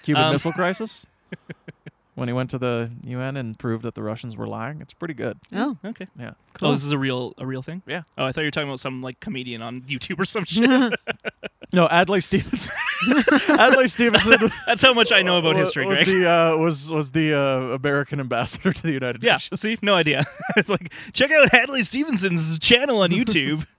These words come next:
Speaker 1: <laughs>
Speaker 2: <laughs> where he did this parody of the, like, that's what I, my, where my mind went.
Speaker 1: Yeah.
Speaker 2: 'Cause I am in,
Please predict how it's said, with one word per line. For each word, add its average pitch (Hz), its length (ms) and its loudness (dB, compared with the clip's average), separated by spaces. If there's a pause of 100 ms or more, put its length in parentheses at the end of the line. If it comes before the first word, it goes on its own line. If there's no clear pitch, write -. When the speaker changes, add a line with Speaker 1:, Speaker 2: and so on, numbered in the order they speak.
(140)
Speaker 1:
<laughs> - 300 -20
Speaker 2:
<laughs> - 280 -8
where 247 160 4
he 233 80 2
did 226 160 -4
this 180 120 0
parody 190 440 0
of 139 60 -2
the, 147 140 -2
like, 143 160 -4
that's 147 200 -2
what 147 100 -2
I, 127 200 0
my, 127 360 -4
where 135 140 -6
my 127 240 -4
mind 123 240 -8
went. 87 260 -12
Speaker 1:
Yeah. 123 200 -8
Speaker 2:
'Cause 123 180 -10
I 123 80 -4
am 110 120 -8
in, 107 200 -12